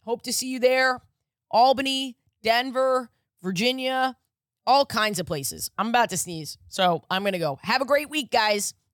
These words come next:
Oh, gay thought. I just got home, uh, from tour. It was one of my favorite tour weekends ever. Sacramento. Thank you for everyone who came out. Um, the shows were incredible.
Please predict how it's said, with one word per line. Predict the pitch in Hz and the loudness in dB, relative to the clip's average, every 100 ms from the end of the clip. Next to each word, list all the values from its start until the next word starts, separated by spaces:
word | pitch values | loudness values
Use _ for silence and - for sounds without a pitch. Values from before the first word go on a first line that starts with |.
| - | -4
Oh, | 247 196 139 | -2 -2 -4
gay | - 277 | 0 0
thought. | - 285 262 - - _ _ _ _ | 0 -6 -6 -12 -20 _ _ _ _
I | 202 | -4
just | 214 285 - | 0 0 0
got | 254 233 | 2 2
home, | 202 220 220 208 196 _ - | 0 -2 -2 -4 -10 _ -2
uh, | 175 170 165 160 | 2 2 2 0
from | 147 - 170 | -2 -6 -8
tour. | 160 - 233 226 220 208 196 - | -6 -4 2 4 4 0 -4 -8
It | 185 | -4
was | 190 170 | -4 -4
one | 190 220 | -2 -2
of | 254 | -2
my | 277 | -4
favorite | 247 - 214 214 185 202 - | -6 -6 -6 -6 -8 -10 -10
tour | - 202 190 | -8 -6 -6
weekends | 180 180 151 175 165 156 - | -8 -10 -8 -6 -6 -10 -4
ever. | 170 175 175 170 160 - _ _ | -2 -2 -2 -4 -6 -10 _ _
Sacramento. | - 185 180 190 175 170 170 | -2 0 0 -2 -4 -4 -4
Thank | 170 185 196 | -4 -6 -6
you | |
for | 160 175 | -8 -4
everyone | 160 165 165 _ _ 175 170 | -4 -4 -12 _ _ -8 -6
who | 151 156 | -6 -8
came | - 165 160 | -6 -6 -4
out. | 156 156 151 _ | -4 -4 -8 _
Um, | 156 147 147 147 143 131 _ _ _ _ - | -4 -4 -4 -8 -12 -18 _ _ _ _ -8
the | 175 | -2
shows | 208 196 185 | 0 0 -2
were | |
incredible. | 185 - 165 170 170 170 165 160 151 | -6 -4 -2 -2 -2 -2 -2 -6 -10